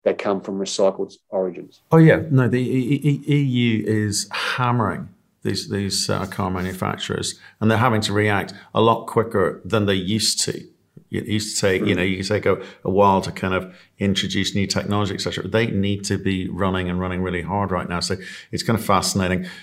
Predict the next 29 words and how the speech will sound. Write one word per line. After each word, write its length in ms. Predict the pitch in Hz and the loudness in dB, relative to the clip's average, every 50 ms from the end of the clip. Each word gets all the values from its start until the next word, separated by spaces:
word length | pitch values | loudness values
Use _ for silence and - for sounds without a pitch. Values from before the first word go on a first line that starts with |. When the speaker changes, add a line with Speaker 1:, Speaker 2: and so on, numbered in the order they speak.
| - _ | -20 _
Speaker 2:
But 160 | - - - _ _ - | -16 -16 -16 _ _ -6
again, 260 | - 107 110 101 92 | -4 0 0 2 2
maybe 160 | 95 104 95 | 2 2 2
a 60 | 107 98 | 2 2
discussion 340 | - - 113 101 - 98 | 2 0 0 0 0 -2
for, 500 | 90 - 101 98 92 92 90 90 87 90 | -4 -2 0 2 2 4 2 2 0 0
um, 640 | - 90 87 87 87 85 85 85 85 82 80 - - - _ - - - | 0 -2 0 -2 -2 -2 -4 -4 -4 -4 -6 -8 -10 -12 _ -12 -12 -12
f-, 160 | - - - - | -14 -16 -16 -18
for 200 | - - - 104 | -8 -4 -2 0
another 260 | 101 95 92 82 90 | 0 0 0 -2 -2
day. 240 | 87 95 92 90 87 90 - - - - - - - | 0 0 0 0 0 -2 -6 -12 -16 -18 -10 2 4
Well, 120 | 135 139 | 6 6
look, 80 | - 160 | 6 6
Jay, 280 | - 156 139 - - | 6 6 8 8 8
look, 140 | 147 143 143 | 6 6 6
I 20 | |
appreciate 520 | 139 139 - 165 160 - 175 165 160 165 165 | 4 4 4 4 6 8 8 8 6 6 4
the, 500 | 156 139 131 131 127 120 117 117 117 117 | 4 6 6 6 6 6 6 4 4 2
the 120 | - 127 120 | 2 2 2
update 460 | 123 123 120 - - 123 113 110 104 | 2 2 2 4 4 4 4 4 2
here. 320 | - - 117 113 110 110 | 0 0 2 4 4 4
Exciting 440 | 110 - - - - 143 135 131 113 | 4 2 0 2 4 4 4 4 2
times 400 | - - 123 113 110 107 101 - | 0 0 0 2 2 2 0 -2
ahead. 560 | - - - 110 110 107 104 104 101 - - - - - - - - _ _ | -4 -4 -2 0 2 2 4 2 0 -2 -6 -14 -18 -18 -20 -20 -20 _ _
You're 160 | - 113 113 | 0 4 6
moving 300 | 120 123 120 127 123 117 | 6 6 6 6 4 4
things 280 | 123 123 110 110 101 - | 4 4 4 4 2 0
forward. 640 | - - - 117 110 110 104 104 104 104 101 92 - - - - | -2 -2 0 2 2 4 6 6 8 6 6 4 0 -4 -2 0
Um, 600 | 113 110 107 104 104 104 104 101 104 104 98 - | 2 4 4 6 6 6 4 4 4 2 0 -2